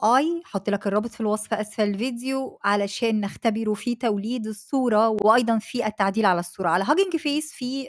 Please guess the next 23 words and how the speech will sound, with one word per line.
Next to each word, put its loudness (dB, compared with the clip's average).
سبيسز -4
كتير -4
تقدر -4
أنت -4
تجربه -4
من -4
خلالها، -2
ولكن 0
بيحصل -4
فيها 0
ايرور، 0
فالأفضل -2
إن -4
أنت -6
تجربه 0
على 2
الديمو 2
ده. -8
في 2
نوعين 4
من 2
الاوتبوت، 0
ممكن 0